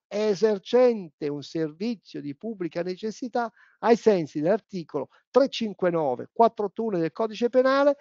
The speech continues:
eh, mi assumo la responsabilità considerando anche quello che dice il decreto legislativo centotrentanove, articolo venti, comma uno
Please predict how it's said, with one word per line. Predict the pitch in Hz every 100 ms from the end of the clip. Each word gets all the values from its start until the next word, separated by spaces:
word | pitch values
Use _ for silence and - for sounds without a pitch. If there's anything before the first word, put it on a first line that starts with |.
| _ _ _ _
eh, | 170 156
mi | 165 247
assumo | 240 - 277 165
la | 151
responsabilità | 214 - 277 269 294 330 330 - 143 - _
considerando | - 247 - 330 311 156 131 151
anche | 175 160 233
quello | 175 139 151
che | 240
dice | 160 143 156 _ -
il | 240 214
decreto | 220 185 165 139
legislativo | 135 185 202 - 147 -
centotrentanove, | - 226 160 131 165 190 190 120
articolo | 123 - 233 190
venti, | 160 131 123 127 _ _
comma | - 208 160
uno | 208 147 131 -